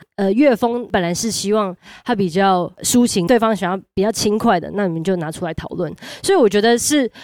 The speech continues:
合作很重要的是不设限的来回沟通这件事情。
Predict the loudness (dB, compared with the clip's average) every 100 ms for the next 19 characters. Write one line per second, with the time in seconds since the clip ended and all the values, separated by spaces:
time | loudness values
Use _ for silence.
0 | -4 2 4 6 4 2 0 2 0 -2
1 | -4 0 0 4 2 2 -2 -2 -2 -4
2 | -2 -4 -4 -8 -10 -16 _ -2 0 0
3 | -2 -8 -8 -12